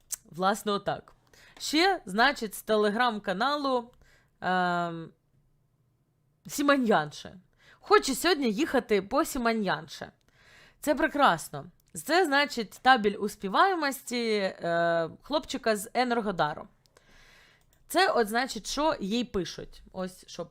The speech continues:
вам не збрехати. Ось це Telegram-канал Сіманьянше, можете побачити по аватарке, можете потім прогуглити.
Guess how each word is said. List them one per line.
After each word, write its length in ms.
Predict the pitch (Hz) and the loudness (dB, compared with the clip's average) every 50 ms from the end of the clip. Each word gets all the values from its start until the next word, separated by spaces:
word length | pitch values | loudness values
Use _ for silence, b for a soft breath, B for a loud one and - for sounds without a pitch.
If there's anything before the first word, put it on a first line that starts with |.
| - | -12
вам 280 | 170 170 160 156 156 - - | -10 -10 -10 -10 -12 -14 -16
не 220 | 180 175 175 175 | -12 -12 -10 -10
збрехати. 680 | 170 151 147 175 175 - - 403 466 - - 330 294 285 285 _ _ _ _ _ _ _ _ - | -10 -10 -12 -12 -10 -8 -8 -8 -8 -8 -12 -14 -14 -14 -16 _ _ _ _ _ _ _ _ -14
Ось 160 | - 180 180 | -12 -12 -12
це 240 | 185 - 196 170 156 160 | -10 -8 -8 -8 -8 -8
Telegram-канал 760 | 170 165 165 170 170 160 151 151 - - 160 151 147 151 156 | -8 -8 -6 -6 -6 -8 -8 -8 -10 -10 -8 -8 -8 -10 -10
Сіманьянше, 640 | 151 - - 175 175 196 254 359 494 480 - - 254 | -14 -14 -12 -10 -8 -8 -8 -8 -8 -8 -8 -8 -6
можете 260 | 226 226 220 - - | -4 -6 -6 -6 -8
побачити 600 | 208 208 190 202 202 202 - - - - 190 175 B B B B B B B B _ - | -10 -4 -2 0 0 0 -2 -4 -8 -6 -6 -6 B B B B B B B B _ -2
по 80 | 196 | 0
аватарке, 540 | 180 180 170 180 180 - 415 453 - - 233 | 0 2 0 0 0 -2 -4 -4 -2 -2 -2
можете 300 | 190 214 262 262 - 220 | -2 -2 -2 -4 -6 -6
потім 300 | 175 - 214 214 214 196 | -4 -4 -4 -4 -6 -6
прогуглити. 640 | 180 185 170 156 156 143 143 147 139 - - - | -6 -6 -6 -6 -8 -10 -10 -12 -14 -14 -16 -20